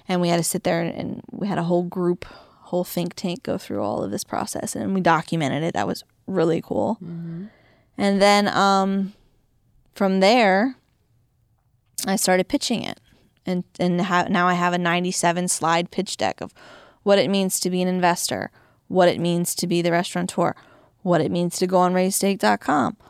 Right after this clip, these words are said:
Speaker 1: What is raised steak dot com? Um, so yeah, it's, it's come to fruition in a tangible sense in the, probably the past two years over the pandemic, really.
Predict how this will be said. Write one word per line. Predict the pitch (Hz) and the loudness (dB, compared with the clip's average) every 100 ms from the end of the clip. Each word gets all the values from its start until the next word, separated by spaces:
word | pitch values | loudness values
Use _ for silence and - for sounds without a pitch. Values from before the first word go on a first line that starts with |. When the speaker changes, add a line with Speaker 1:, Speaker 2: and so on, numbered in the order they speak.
| _ - | _ 0
Speaker 1:
What | 226 | 4
is | 311 330 | 4 2
raised | - 165 - | 0 -2 -2
steak | - - - | -4 -4 -6
dot | - - | -8 -6
com? | - - 226 _ _ - _ _ | -6 -6 -8 _ _ -20 _ _
Um, | - 170 170 175 175 185 _ _ _ _ | -2 2 2 0 -4 -10 _ _ _ _
so | - 196 | -4 0
yeah, | 208 240 175 | 4 4 4
it's, | 175 - - | 2 0 -2
it's | 170 185 - | -2 -2 -2
come | 226 214 | 0 0
to | - | -2
fruition | 196 - 185 196 196 - 180 175 | -4 -2 2 2 2 0 -2 -2
in | - 175 170 - | -4 -4 -4 -4
a | 165 165 | -4 -4
tangible | - 220 240 233 170 127 | -2 0 2 0 -2 -6
sense | - 85 - - | -6 -6 -10 -12
in | |
the, | - - | -14 -6
probably | 196 185 185 | -2 0 -2
the | |
past | - - - | -4 -8 -8
two | - 196 | -6 -6
years | 185 - 202 - _ _ 247 | -6 -8 -10 -14 _ _ -8
over | 202 | -6
the | 180 | -6
pandemic, | - 180 185 190 - | -6 -6 -4 -4 -4
really. | 147 143 120 | -4 -2 -4